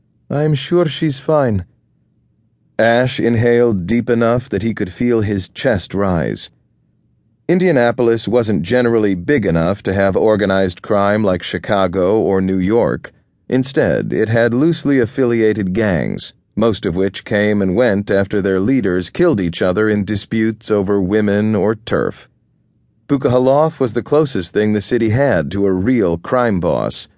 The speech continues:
and he wouldn't risk being in a detective's backyard without damn good reason. "Why are you really here?" Bukahalov smiled. "I have only the best of intentions, I assure you."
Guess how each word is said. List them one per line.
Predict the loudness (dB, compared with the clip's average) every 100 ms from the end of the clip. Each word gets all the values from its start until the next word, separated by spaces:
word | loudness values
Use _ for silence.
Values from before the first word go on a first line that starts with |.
| _
and | -2 0
he |
wouldn't | 0 0 0
risk | 2 0 -2 -8 -4
being | 0 0 0
in |
a | 0
detective's | -2 -2 -4 -2 -6 -4
backyard | -2 -2 -2 0 2 0 0
without | -2 0 -2 -4
damn | -4 -2 0 -2
good | -2 -2 0
reason. | -2 -2 -4 -6 -6 -10 _ _ _ _ _ _ _ _ _ _ _ _
"Why | -4 0 2
are | 2 2
you | 0
really | 0 2 2 0 -2
here?" | -2 -2 -4 -10 -14 _ _ _ _ _ _ _ _ _ _ _
Bukahalov | -6 -2 -2 0 2 2 0
smiled. | -4 -4 -2 -2 -4 -6 -10 _ _ _ _ _ _ -4
"I | 0
have | 2 2
only | 2 2 2
the | 0
best | 0 0 -2 -4
of | -2
intentions, | -2 0 -2 -2 -2 -2 0
I | 0
assure | 0 -2 0 2 2
you." | 0 -2